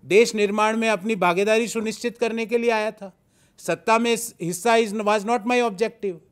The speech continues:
और मुझे गर्व है अविचल इंडिया का one of the youngest full professor बनाऊं,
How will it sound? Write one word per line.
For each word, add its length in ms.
और 400
मुझे 300
गर्व 340
है 300
अविचल 480
इंडिया 420
का 200
one 260
of 140
the 200
youngest 460
full 300
professor 440
बनाऊं, 360